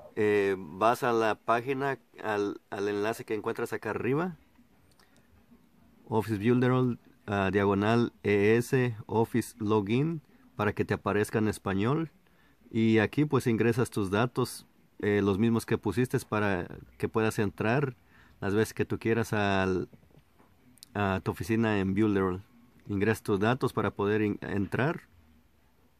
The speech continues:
Yo estoy usando la computadora, así es de que lo puedes s-, hacer u-, utilizando también tu celular.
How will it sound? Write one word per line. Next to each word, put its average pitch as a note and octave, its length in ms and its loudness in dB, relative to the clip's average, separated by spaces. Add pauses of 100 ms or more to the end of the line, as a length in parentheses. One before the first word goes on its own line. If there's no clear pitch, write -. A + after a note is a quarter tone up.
(2250)
Yo A2 200 2
estoy C#3 260 4
usando C3 420 4
la A#2 400 4
computadora, A2+ 920 2
así A2+ 180 2
es A2+ 100 2
de A2+ 100 0
que A2 560 4
lo G#2 180 2
puedes A#2 500 0
s-, - 160 -6
hacer B2+ 460 2 (160)
u-, G#2 260 0
utilizando G#2+ 600 0
también A2 360 0
tu G#2 140 -2
celular. G#2+ 540 0